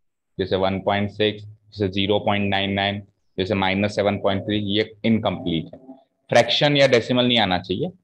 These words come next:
वो नॉन इंटीजर्स होते हैं। जो कंप्लीट हैं, पूरे हैं, वो क्या होते हैं? Integers होते हैं। ठीक है, क्लियर है? नेगेटिव भी हो सकते हैं, पॉजिटिव भी हो सकते हैं, even zero भी एक इंटीजर है। Okay, R plus, अब किसी नाम के आगे प्लस minus ऐसे ऊपर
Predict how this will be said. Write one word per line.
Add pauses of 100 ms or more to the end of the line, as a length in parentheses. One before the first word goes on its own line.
(120)
वो
नॉन
इंटीजर्स
होते
हैं।
जो
कंप्लीट
हैं, (120)
पूरे
हैं, (240)
वो
क्या
होते
हैं?
Integers
होते
हैं। (220)
ठीक
है,
क्लियर
है? (120)
नेगेटिव
भी
हो
सकते
हैं,
पॉजिटिव
भी
हो
सकते
हैं,
even
zero
भी
एक
इंटीजर
है। (720)
Okay, (640)
R
plus,
अब
किसी
नाम
के
आगे
प्लस
minus
ऐसे
ऊपर